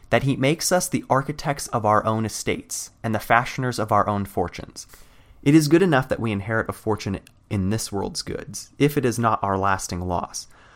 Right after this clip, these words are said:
Only there is nothing great, nothing noble, nothing magnanimous or magnificent in that. But to have begun life with nothing, and to have climbed up by per-, pure virtue, by labor and by self-denial and by perseverance, to the very top,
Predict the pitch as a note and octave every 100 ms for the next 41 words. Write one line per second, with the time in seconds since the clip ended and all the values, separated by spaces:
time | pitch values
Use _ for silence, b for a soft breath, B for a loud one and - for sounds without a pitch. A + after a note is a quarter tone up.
0 | B B2+ D3+ D3 D3+ D3 C#3 C#3+ D#3 C#3+
1 | G#2 F#2 G#2 - - - - _ - B2
2 | C#3+ B2+ A#2+ A#2+ G#2+ F#2 F2 B B -
3 | A2 C#3 B2+ A#2 G#2+ G2 G#2+ B2 B2+ B2+
4 | - A2 G#2 G#2 A2 C#3+ - - - E2
5 | E2 - - - b b b b b b
6 | - B2 D3 D#3+ C#3+ C#3 C3+ D3 F#3 C#3
7 | A#2 B2 A2+ G#2 G2+ - - - - A2
8 | A#2 B2+ - - C3+ C#3 C#3 G2+ - -
9 | G2 - - - D#3 D3 - - D3+ D#3
10 | A2+ A2+ A2+ - - - _ _ - G2
11 | G#2 G#2 B2 C3 C#3 - A2 G2 - B2
12 | A#2 A#2+ G#2 A2 A#2 A#2 G2+ G#2 - A#2
13 | A2 A2 G2+ F#2 - - b b b A#2
14 | A2+ G#2 C3 C#3+ - A2 D2